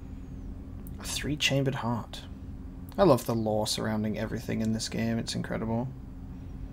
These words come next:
Hyoid bone in their throats, which allows them to inflate their throats and produce vocal sounds outside of the human range. Would-be assassins have noted these two features make Drell extremely hard to strangle or suffocate.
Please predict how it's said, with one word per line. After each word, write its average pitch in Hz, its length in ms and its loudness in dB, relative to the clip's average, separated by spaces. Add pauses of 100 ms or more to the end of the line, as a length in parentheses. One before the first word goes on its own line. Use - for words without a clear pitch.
(1160)
Hyoid 160 460 4
bone 131 200 6
in 127 100 8
their 110 100 4
throats, - 480 0
which - 140 -4
allows 110 280 4
them 139 120 2
to - 140 2
inflate 117 440 2
their 170 120 2
throats 113 420 2
and 113 100 2
produce 110 340 0
vocal 139 440 4
sounds 117 580 4
outside 208 500 6
of 196 140 4
the 160 60 -6
human 165 440 6
range. 104 800 4
Would-be 127 300 4
assassins 147 480 6
have 139 140 0
noted 147 340 6
these 147 180 6
two 170 180 6
features 165 420 4
make 160 160 2
Drell 131 280 8
extremely 131 500 4
hard 123 400 6 (300)
to - 140 0
strangle 107 540 2
or 117 160 4
suffocate. - 720 2